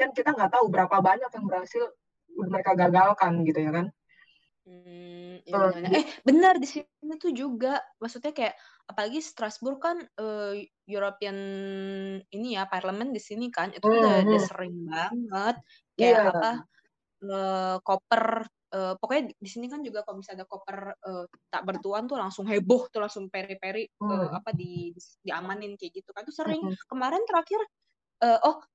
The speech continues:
Speaker 2: soalnya sempet kejadian tuh pas lagi si Papa Mama kesini juga, kita lagi
Speaker 1: Hmm.
Speaker 2: mau naik ini, lagi mau naik tram, eh, baru turun tram, terus habis itu,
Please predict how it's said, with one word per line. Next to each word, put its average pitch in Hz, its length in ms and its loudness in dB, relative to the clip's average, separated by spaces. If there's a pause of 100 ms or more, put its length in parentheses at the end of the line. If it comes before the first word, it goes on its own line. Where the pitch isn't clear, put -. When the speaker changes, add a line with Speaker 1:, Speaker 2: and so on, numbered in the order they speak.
Speaker 2:
soalnya 277 320 -2
sempet 277 260 -4
kejadian 226 480 -4
tuh 330 140 -8
pas 233 240 -6
lagi 220 240 -4
si 233 160 -12
Papa 208 360 -8
Mama 233 140 -8
kesini 220 540 -8
juga, 190 240 -8
kita 220 160 -12
lagi 208 240 -6
Speaker 1:
Hmm. 190 80 -10
Speaker 2:
mau 185 80 -12
naik 175 520 -10 (200)
ini, 226 240 -10 (100)
lagi 190 240 -14
mau 185 160 -20
naik 175 240 -18 (260)
tram, 285 320 -4 (240)
eh, 277 240 0
baru 233 240 4
turun 220 400 -2
tram, 233 240 -2
terus 262 160 -10
habis 196 240 -10
itu, 269 160 -10